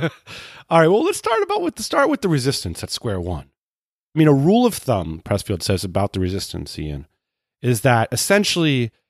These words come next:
the more important a project is to you, the more resistance you're gonna feel about it. In other words, like, you're probably procrastinating on the most important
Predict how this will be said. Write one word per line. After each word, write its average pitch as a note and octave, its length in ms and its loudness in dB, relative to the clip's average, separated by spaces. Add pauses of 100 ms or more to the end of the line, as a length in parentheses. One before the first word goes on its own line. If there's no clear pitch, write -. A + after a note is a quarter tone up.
(220)
the B2 140 2
more D3 320 6
important A#2+ 560 0
a F#2+ 80 -4
project F2 480 -6
is D#2 160 -8
to - 180 -14
you, C#2+ 300 -10 (400)
the A2+ 120 0
more C3+ 300 6
resistance A2 760 -4
you're E2+ 100 -4
gonna E2+ 180 -4
feel D3+ 300 2
about C#2 300 -8
it. - 80 -20 (760)
In C#3 120 4
other F3 160 6
words, A#2+ 260 4
like, A2+ 260 -2
you're B2+ 140 2
probably C#3 560 2
procrastinating F#2 1040 -2
on F2+ 140 -2
the F2+ 40 -2
most F2+ 300 -2
important G2+ 560 -2